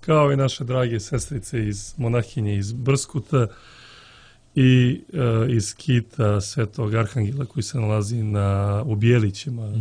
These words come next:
Speaker 1: kod, eh, kod Tivta. Tako da reakcije su iskreno bile, ovaj, neverovatne. Ljudi su nakon filma prilazili s osmjesima, sa, u suzama. Zaista je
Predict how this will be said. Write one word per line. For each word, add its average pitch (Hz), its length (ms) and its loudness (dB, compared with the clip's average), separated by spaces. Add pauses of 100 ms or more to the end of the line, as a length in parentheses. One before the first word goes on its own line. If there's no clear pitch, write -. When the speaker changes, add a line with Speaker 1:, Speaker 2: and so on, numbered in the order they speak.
Speaker 1:
kod, 104 180 0
eh, 104 640 -2 (800)
kod - 280 -10
Tivta. - 300 -4 (920)
Tako 135 440 2
da 123 560 4
reakcije 131 400 2
su - 160 -4
iskreno 123 600 -2 (440)
bile, 120 720 0 (120)
ovaj, 110 380 -2
neverovatne. 107 960 0 (340)
Ljudi 127 440 -2
su - 160 -8
nakon 117 300 -4
filma 113 520 0 (1000)
prilazili 107 600 0
s - 120 -10
osmjesima, 107 800 -2
sa, 127 480 -10 (200)
u 117 80 -6
suzama. 110 680 0 (680)
Zaista 135 500 0
je 117 200 0